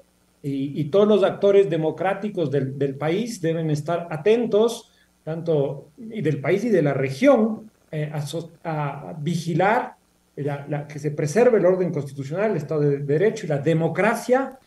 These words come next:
porque puede haber una salida que siempre ha estado ahí, eh, eh, en las manos de Guillermo Lazo, una salida francamente autoritaria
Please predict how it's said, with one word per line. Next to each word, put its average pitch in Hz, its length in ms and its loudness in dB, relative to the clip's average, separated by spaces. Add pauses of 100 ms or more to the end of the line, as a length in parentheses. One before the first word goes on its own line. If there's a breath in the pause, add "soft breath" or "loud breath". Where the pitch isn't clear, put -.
(200 soft breath)
porque 139 220 -6
puede 175 220 4
haber 185 240 4
una 180 200 -2
salida 185 720 -2 (140)
que 135 120 -14
siempre 302 420 4
ha 175 60 6
estado 220 400 4
ahí, 202 680 2
eh, 180 640 -8 (840 soft breath)
eh, 147 340 0
en 160 120 -2
las 156 140 -2
manos 226 360 4
de 160 120 0
Guillermo 214 420 2
Lazo, 233 300 -4
una 226 100 -4
salida 170 380 0
francamente 185 760 -2
autoritaria 185 920 0